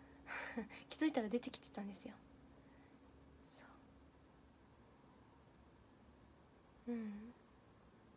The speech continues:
周りへ迷惑。違うんですよ。うん。深呼吸しよ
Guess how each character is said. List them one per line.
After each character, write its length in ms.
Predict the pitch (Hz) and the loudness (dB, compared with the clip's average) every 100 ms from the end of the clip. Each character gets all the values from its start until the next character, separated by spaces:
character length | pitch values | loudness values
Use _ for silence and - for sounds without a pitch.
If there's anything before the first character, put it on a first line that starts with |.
| - - - - | -16 -18 -14 2
周 260 | 208 - 208 | 6 8 8
り 80 | 226 | 10
へ 40 | |
迷 180 | 226 220 | 10 10
惑。 200 | 185 - - - - - - - | 8 2 -8 -10 -10 -12 -4 6
違 40 | 247 | 10
う 120 | 285 | 12
ん 60 | 214 | 10
で 80 | |
す 120 | 196 185 | 6 4
よ。 80 | 196 190 - - - - - - | 4 0 -6 -16 -16 -16 -12 0
う 20 | 254 | 2
ん。 160 | 226 - - - - - - - - - | 2 -2 -14 -16 -16 -16 -16 -16 -16 -14
深 220 | - - 220 | -2 4 10
呼 80 | |
吸 260 | 247 240 214 | 10 10 6
し 120 | 214 | 8
よ 180 | 196 247 | 6 4